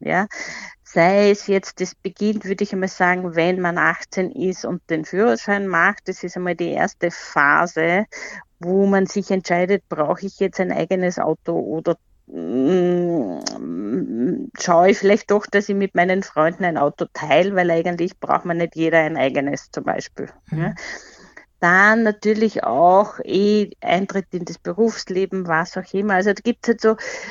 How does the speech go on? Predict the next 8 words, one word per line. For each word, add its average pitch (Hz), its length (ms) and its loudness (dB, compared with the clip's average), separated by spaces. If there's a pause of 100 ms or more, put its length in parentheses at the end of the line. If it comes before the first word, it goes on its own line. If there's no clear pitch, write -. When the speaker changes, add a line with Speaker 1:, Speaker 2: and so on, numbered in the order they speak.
(140)
Speaker 1:
äh, - 100 -4
Familiengründung, 202 1600 4
wenn 190 340 2
man 196 180 2
irgendwo 202 460 -2
neu 180 380 2
hinzieht, 190 1000 0
ja. 170 260 6